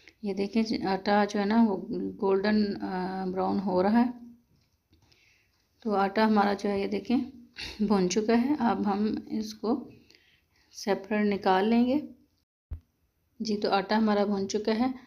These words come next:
आटा हमने निकाल लिया है अलग से। और अब हम इसमें एक मग जो है वो हमने पानी का लिया है, उसमें डालेंगे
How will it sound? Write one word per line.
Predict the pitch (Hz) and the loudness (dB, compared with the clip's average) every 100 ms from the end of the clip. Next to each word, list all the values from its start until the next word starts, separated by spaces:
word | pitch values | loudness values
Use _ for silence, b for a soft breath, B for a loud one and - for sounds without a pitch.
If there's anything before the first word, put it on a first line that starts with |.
| B B 226 | B B -6
आटा | 196 214 | -2 2
हमने | 214 214 208 202 | 4 4 2 0
निकाल | 196 196 185 | -2 0 2
लिया | 185 196 208 | 2 2 2
है | 220 208 | 2 2
अलग | 180 185 196 | 0 -2 -4
से। | - 220 214 | -4 0 2
और | 180 180 180 | 2 2 2
अब | 175 185 202 | 0 0 0
हम | 208 196 202 | 0 0 -4
इसमें | 196 - 190 196 | -6 -6 -6 -4
एक | - 185 185 - - | -2 0 -2 -6 -6
मग | 185 185 185 | -2 -2 -2
जो | 196 | -2
है | 190 180 | 0 0
वो | 185 | 0
हमने | 180 175 220 269 B B B B - | 0 0 0 -2 B B B B -4
पानी | 185 190 208 | 0 2 2
का | 220 | 2
लिया | 214 208 202 | 2 2 4
है, | 214 202 | 2 2
उसमें | - - 196 196 | -2 -4 -4 0
डालेंगे | 180 175 185 190 226 | 0 0 0 4 4